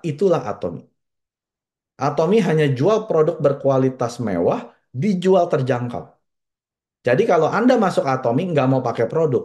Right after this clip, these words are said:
terus Anda salah, <laughs> salah masuk, Bapak Ibu. Cari bisnis yang lain, ya. Jangan di Atomi.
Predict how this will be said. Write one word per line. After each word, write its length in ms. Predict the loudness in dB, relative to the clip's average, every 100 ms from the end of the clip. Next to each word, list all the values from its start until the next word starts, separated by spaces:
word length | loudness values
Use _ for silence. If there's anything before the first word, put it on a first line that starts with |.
| -2
terus 200 | -4 -6 -18 _ _ _ _ _ -8
Anda 160 | -2 -2
salah, 320 | 0 -2 -2 -6 -18 _ -14 -14 -14
<laughs> 640 | -20 _ _ _ _ -16 -6
salah 220 | -2 -2 -2
masuk, 280 | -4 -10
Bapak 220 | -6 -6 -6
Ibu. 120 | -10 -16 _ _ _ _ _ _ _
Cari 240 | -6 -2 -2 -2
bisnis 260 | -2 -4 -4
yang 160 | -4
lain, 160 | -4 -6 -10 -8
ya. 240 | -8 -8 _ _ -12
Jangan 260 | -4 0 2
di 40 | 2
Atomi. 320 | 2 0 -2